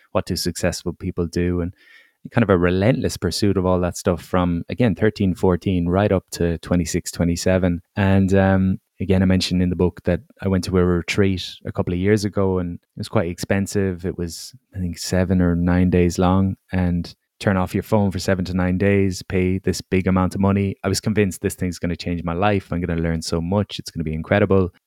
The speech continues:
And the crux of it was most of the retreat was centered around being given a couple of prompts by the facilitator, uh, going and writing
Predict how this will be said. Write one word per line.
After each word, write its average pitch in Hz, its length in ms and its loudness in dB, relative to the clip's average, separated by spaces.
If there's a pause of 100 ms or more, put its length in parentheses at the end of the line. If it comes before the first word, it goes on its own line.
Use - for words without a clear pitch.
And 107 220 2
the 107 80 -2
crux - 260 0
of 107 120 2
it 104 120 2
was 95 320 2
most 113 380 2
of 95 180 -2
the 95 140 0
retreat 92 580 0
was 90 180 -6
centered 90 380 -2
around 87 520 0 (340)
being 92 180 0
given 104 240 2
a 101 80 0
couple 95 240 -2
of 90 140 -2
prompts 92 400 -2
by 85 160 -2
the 90 80 -6
facilitator, 90 800 -4 (340)
uh, 87 200 -4
going 104 380 2
and 92 120 0
writing 92 580 0